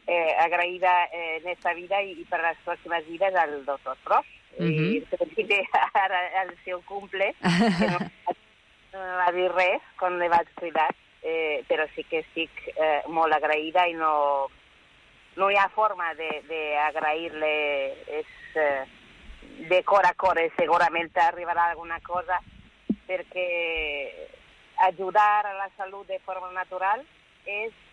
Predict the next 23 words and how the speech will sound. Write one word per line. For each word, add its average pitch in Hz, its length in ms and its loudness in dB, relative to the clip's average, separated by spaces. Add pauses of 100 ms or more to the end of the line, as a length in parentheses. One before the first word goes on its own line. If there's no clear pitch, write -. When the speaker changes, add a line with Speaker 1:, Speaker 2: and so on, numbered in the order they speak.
(280)
Speaker 1:
una 190 320 -4
cosa 190 420 2
que 185 220 -2
no 170 300 -2
se 156 180 -10
troba... 151 760 0 (1600)
No 214 160 2
se 196 140 4
troba 202 240 6
Speaker 2:
Fàcilment. 143 360 0
Speaker 1:
pas - 580 -20
per 170 180 -10
ahí, 160 440 -4
no? 165 280 -4
I 165 180 -6
de, 165 100 2 (120)
Speaker 2:
Clar. 127 300 0 (100)
Speaker 1:
ajudar 175 540 2
realment, 185 800 -2
no? 220 360 -8
Sense 180 580 -4 (720)
una, 175 320 -2 (300)
eh, 147 680 0